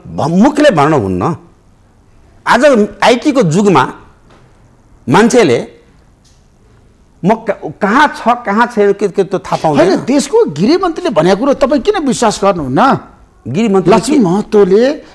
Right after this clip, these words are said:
Speaker 2: हत्या गरेको भने गृहमन्त्री किटाना छ, उहाँले सार्वजनिक पत्रकारहरू सामु
Speaker 1: यदि
Speaker 2: बोल्नुभयो।
Speaker 1: गृहमन्त्रीले हत्या भएर किटान गर्नु भएको छ भने गृहमन्त्रीले गल्ती गर्नुभएको छ।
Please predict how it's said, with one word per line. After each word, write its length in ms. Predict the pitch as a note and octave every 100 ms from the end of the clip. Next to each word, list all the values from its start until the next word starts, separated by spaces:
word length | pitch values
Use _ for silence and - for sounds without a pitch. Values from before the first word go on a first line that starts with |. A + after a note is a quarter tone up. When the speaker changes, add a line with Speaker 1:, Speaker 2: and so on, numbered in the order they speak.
| _ -
Speaker 2:
हत्या 300 | C4 - A#3
गरेको 400 | F3 G#3 C4 C#4+
भने 200 | A#3+ C4
गृहमन्त्री 440 | A#3 B3+ B3+ A#3+ C4
किटाना 400 | B3+ B3 A#3+ G3+
छ, 120 | -
उहाँले 800 | G#2+ _ _ - _ - E3 A#3
सार्वजनिक 440 | - C4+ C4 C4+ C4
पत्रकारहरू 440 | B3 B3+ C4 A#3+
सामु 220 | G3+ B3+
Speaker 1:
यदि 100 | A3+
Speaker 2:
बोल्नुभयो। 260 | A#3+ A#3 A3
Speaker 1:
गृहमन्त्रीले 520 | B3+ A#3+ B3 C4 B3+
हत्या 420 | F#3+ F#3 A3 A3
भएर 260 | G3 G3+ G3+
किटान 380 | - G3 G3+ F#3+
गर्नु 240 | F#3 F#3+
भएको 180 | E3+ E3+
छ 40 |
भने 160 | F#3 G#3+
गृहमन्त्रीले 480 | F3+ E3+ D#3 E3 D3
गल्ती 220 | C3+ A#2
गर्नुभएको 380 | G2 E2 A1+
छ। 120 | -